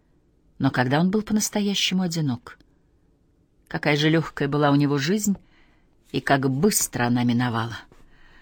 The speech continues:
Он по-прежнему чувствует себя молодым и красивым, но ещё не стар.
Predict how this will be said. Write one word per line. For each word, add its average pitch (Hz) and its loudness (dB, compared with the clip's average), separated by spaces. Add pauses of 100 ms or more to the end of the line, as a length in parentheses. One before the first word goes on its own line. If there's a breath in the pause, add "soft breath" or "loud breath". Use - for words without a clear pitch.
(300 soft breath)
Он 202 2
по-прежнему 202 6
чувствует 190 2
себя 185 6
молодым 185 6
и - 4
красивым, 220 4
но 196 4 (1000 soft breath)
ещё 175 2
не 262 8
стар. 294 0